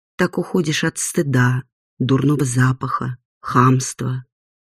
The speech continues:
Хотя какое хамство? Сплошная доброжелательность.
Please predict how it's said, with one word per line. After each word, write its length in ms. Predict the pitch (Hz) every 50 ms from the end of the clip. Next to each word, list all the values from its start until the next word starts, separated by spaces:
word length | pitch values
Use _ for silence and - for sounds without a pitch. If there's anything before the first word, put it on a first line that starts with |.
| _ _ -
Хотя 280 | - - - - 147
какое 420 | - - 151 - - - 180 175 165
хамство? 800 | - - - 170 160 147 135 131 - - - - - 127 - _ _ _ _ _ _ _ _ _ _
Сплошная 720 | - - - - 131 113 107 - - 143 147 143 151 151
доброжелательность. 1300 | 147 151 139 - - 139 123 135 147 143 147 160 180 - - - - - 120 117 123 - - - -